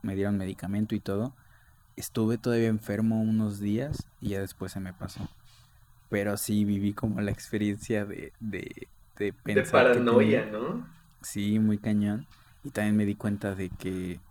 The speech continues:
Speaker 1: si me pasara, sí estaría súper feo. Entonces ya dije, "No salgo". O sea, te digo, no estoy diciendo que por esa vez que salí me contagié o algo, ¿no?
Speaker 2: Sí, sí, sí. De hecho, es
Speaker 1: Coincidió.
Speaker 2: bastante improbable. Ajá, o sea,
Speaker 1: Sí, es improbable,
Speaker 2: pr-, prácticamente
Speaker 1: porque tal cual
Speaker 2: imposible.
Speaker 1: no.
Speaker 2: Ajá.
Speaker 1: Exacto, exacto, era imposible.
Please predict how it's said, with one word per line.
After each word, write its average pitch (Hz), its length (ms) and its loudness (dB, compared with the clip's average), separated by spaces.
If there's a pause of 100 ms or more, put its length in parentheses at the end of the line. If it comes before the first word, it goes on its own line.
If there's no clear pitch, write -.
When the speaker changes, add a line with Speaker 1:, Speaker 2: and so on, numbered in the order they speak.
(200)
Speaker 1:
si - 240 -4
me 98 180 -2
pasara, 98 520 -2
sí - 120 -10
estaría 90 320 -10
súper 87 380 -10
feo. 113 280 -4 (440)
Entonces 98 400 0
ya 101 120 0
dije, 95 260 -2
"No 95 180 -4
salgo". 107 460 -4
O 113 60 -8
sea, 110 280 -2
te 113 100 4
digo, 107 180 4
no 104 100 6
estoy 127 180 2
diciendo 104 340 2
que - 80 -12
por 92 200 -6
esa 92 160 -6
vez 92 140 -6
que - 120 -10
salí - 300 -10
me - 220 -8
contagié - 460 -12
o - 100 -10
algo, - 200 -12
¿no? 90 180 -10
Speaker 2:
Sí, 139 300 4
sí, - 140 -10
sí. 135 280 -4
De 131 140 2
hecho, 107 180 4
es - 20 6
Speaker 1:
Coincidió. 104 220 4
Speaker 2:
bastante 131 400 4
improbable. 113 500 4 (140)
Ajá, - 240 -12
o 101 80 -10
sea, 107 140 -2
Speaker 1:
Sí, 123 120 8
es 107 120 4
improbable, 104 500 2
Speaker 2:
pr-, - 80 -10
prácticamente 117 560 4
Speaker 1:
porque - 40 -4
tal - 180 -2
cual 110 160 6
Speaker 2:
imposible. 107 180 2 (460)
Speaker 1:
no. - 80 -10
Speaker 2:
Ajá. - 160 -8
Speaker 1:
Exacto, 101 460 -4
exacto, 95 360 -6
era 95 80 -6
imposible. 95 500 -10